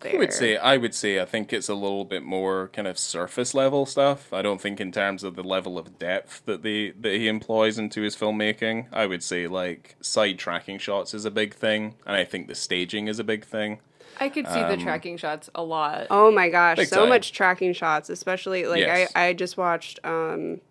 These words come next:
Speaker 1: Life Aquatic again at, like, the Enzian last week, and, like, it's just the camera moving around, um, taking you through the ship because they had that massive set.
Speaker 2: Yeah.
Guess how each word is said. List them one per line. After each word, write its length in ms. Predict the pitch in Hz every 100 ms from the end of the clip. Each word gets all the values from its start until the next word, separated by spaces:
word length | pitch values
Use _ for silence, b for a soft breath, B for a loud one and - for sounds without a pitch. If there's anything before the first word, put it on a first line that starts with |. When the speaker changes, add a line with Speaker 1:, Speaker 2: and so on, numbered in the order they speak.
| _ _ -
Speaker 1:
Life 280 | 170 165
Aquatic 580 | 175 - 170 165 165 160
again 320 | - 165 156
at, 140 | 156 -
like, 180 | 160 156
the 60 |
Enzian 640 | 160 170 170 156 151 151 151
last 340 | 151 151 -
week, 460 | 175 170 151 - -
and, 220 | 160 151
like, 320 | 151 139 151 - _ _
it's 180 | 165 160
just 520 | - 170 160 - - _ b b b
the 80 | 175
camera 400 | - 175 170 160
moving 380 | 160 156 151 151
around, 720 | 151 151 151 151 147 147 - _ b b b b b b _ 165
um, 440 | 147 139 139 139 -
taking 320 | 170 165 160
you 140 | 156
through 200 | 151 165
the 100 | 151
ship 300 | 143 160 143 -
because 220 | 160 151
they 120 | 151 151
had 120 | 147
that 180 | 147 -
massive 480 | 160 147 - 151
set. 580 | - - 143 139 - - _ b b
Speaker 2:
Yeah. 220 | 120